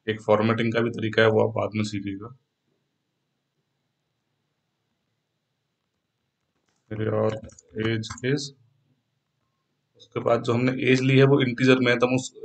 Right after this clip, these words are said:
हम string के साथ उसको ऐड करें तो वो हमको string में convert करना पड़ेगा। तो स्ट्रिंग में convert करने के लिए एसटीआर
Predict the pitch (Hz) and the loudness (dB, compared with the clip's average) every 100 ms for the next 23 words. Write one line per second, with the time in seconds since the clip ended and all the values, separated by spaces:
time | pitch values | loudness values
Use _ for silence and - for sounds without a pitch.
0 | 113 120 131 131 - 143 147 147 143 135 | 0 0 0 -4 -2 0 2 4 4 4
1 | 135 143 120 117 127 123 156 156 139 131 | 2 6 6 6 4 0 0 0 -2 -2
2 | 135 131 - 117 123 135 110 107 104 101 | -4 -6 -6 -4 -4 -2 0 2 2 -2
3 | 98 101 98 98 98 - _ 107 - 117 | -8 -6 -6 -8 -12 -20 _ -14 -8 -6
4 | 117 117 117 113 113 117 110 101 - 113 | -4 -2 -2 0 0 2 4 2 -2 2
5 | 110 | 4